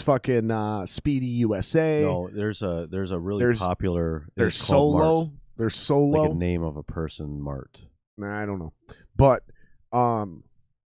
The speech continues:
Speaker 2: what
Speaker 1: But
Speaker 2: I'm
Speaker 1: they
Speaker 2: getting
Speaker 1: were
Speaker 2: at is all those black people in this neighborhood that are gonna smoke cigarettes, or even in the city of Minneapolis that are gonna smoke cigarettes,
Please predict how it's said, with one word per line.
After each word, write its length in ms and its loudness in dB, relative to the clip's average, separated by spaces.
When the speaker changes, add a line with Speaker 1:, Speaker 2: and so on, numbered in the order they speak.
Speaker 2:
what 120 6
Speaker 1:
But 40 2
Speaker 2:
I'm 60 0
Speaker 1:
they 80 2
Speaker 2:
getting 220 8
Speaker 1:
were 60 2
Speaker 2:
at 120 2
is 240 0
all 400 8
those 320 4
black 320 -2
people 320 0
in 100 0
this 180 -2
neighborhood 440 2
that 100 0
are 100 0
gonna 240 -2
smoke 260 -2
cigarettes, 380 -2
or 80 2
even 220 -2
in 140 -2
the 80 -2
city 300 -4
of 60 -2
Minneapolis 520 -6
that 120 -2
are 60 -2
gonna 180 -4
smoke 280 -4
cigarettes, 400 -6